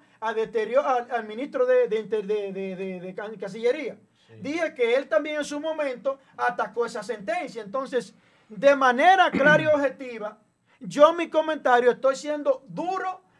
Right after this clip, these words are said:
Speaker 1: pero también estoy siendo objetivo. Yo entiendo que a Luis Abinader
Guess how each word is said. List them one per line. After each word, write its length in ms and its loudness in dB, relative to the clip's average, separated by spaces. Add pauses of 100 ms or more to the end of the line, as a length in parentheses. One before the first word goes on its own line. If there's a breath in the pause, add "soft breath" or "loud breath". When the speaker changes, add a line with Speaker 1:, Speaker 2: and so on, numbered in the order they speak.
Speaker 1:
pero 260 8
también 380 0
estoy 260 -2
siendo 280 -4
objetivo. 540 -8 (260)
Yo 200 -4
entiendo 480 2
que 100 -2
a 40 4
Luis 260 -2
Abinader 680 2